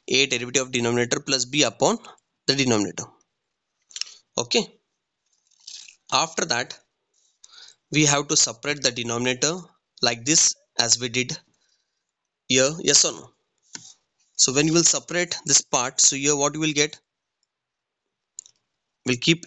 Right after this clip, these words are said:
a outside the integral. So d upon dx, x square plus six x plus five upon x square plus six x plus five. Whenever you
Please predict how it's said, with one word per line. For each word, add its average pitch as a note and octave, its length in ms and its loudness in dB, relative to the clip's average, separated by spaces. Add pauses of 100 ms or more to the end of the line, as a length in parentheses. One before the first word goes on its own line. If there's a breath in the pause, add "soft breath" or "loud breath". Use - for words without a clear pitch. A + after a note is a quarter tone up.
(100)
a C3 300 2 (180)
outside B2+ 400 2
the C#3 100 4
integral. C#3 480 0 (580 loud breath)
So C3 80 0
d C#3+ 300 4
upon C#3+ 460 2
dx, B2 580 2 (1040)
x B2 220 2
square D3+ 340 0
plus D3+ 200 2
six - 440 2
x D3+ 240 0
plus D3 340 2 (180)
five A#2 280 2 (800)
upon C#3 540 0 (640)
x B2 200 0
square D#3 360 0
plus D3+ 320 2
six - 360 2
x C#3+ 180 0
plus C#3+ 320 0
five. A#2 380 -2 (500 loud breath)
Whenever C#3 320 0
you D#3 280 -2